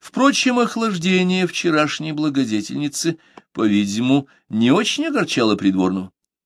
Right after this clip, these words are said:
После того, что ему довелось пережить, вряд ли Михаил Иванович сильно тосковал по царским милостям, слишком велико было разочарование. Ведь пережитое потрясение оказалось настолько сильным,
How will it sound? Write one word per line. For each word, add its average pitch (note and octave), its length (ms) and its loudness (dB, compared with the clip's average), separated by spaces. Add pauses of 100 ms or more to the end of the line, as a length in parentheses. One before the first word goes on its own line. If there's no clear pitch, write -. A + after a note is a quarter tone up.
(460)
После F#3 420 -2
того, F3 520 4
что - 180 -8
ему D3 180 0
довелось C#3 400 2
пережить, B2 600 2 (300)
вряд C3 480 2
ли A2+ 100 0
Михаил G#2+ 360 0
Иванович G#2+ 360 0 (160)
сильно G#2+ 560 0
тосковал G#2 600 2
по G2+ 120 -6
царским G2+ 560 -4
милостям, G2+ 500 -4 (260)
слишком F#2+ 420 -2
велико F2+ 520 2
было D#3+ 320 -2
разочарование. A2 720 -4 (1300)
Ведь G#2 220 -4
пережитое B2+ 720 4
потрясение A#2+ 760 -2
оказалось A2 420 -2
настолько G#2+ 520 -2
сильным, B2 460 -2